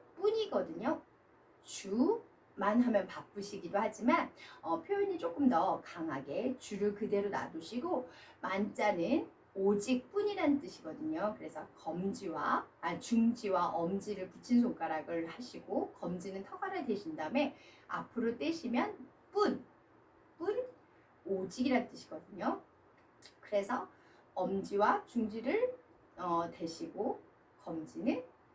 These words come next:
턱 아래 하는 건데, 어, 여기서 주를 오른손으로 표현을 했기 때문에 왼손으로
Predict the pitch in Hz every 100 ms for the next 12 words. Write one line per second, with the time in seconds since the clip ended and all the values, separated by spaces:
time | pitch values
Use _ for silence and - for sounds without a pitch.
0 | _ - 392 381 - 254 - _ _ _
1 | _ _ _ - 262 226 175 - 294 254
2 | - - - - 175 165 170 170 165 -
3 | 202 226 180 185 269 285 285 202 165 -
4 | 214 180 - - - 151 151 160 233 -
5 | - - _ - 170 170 165 170 165 151
6 | 247 -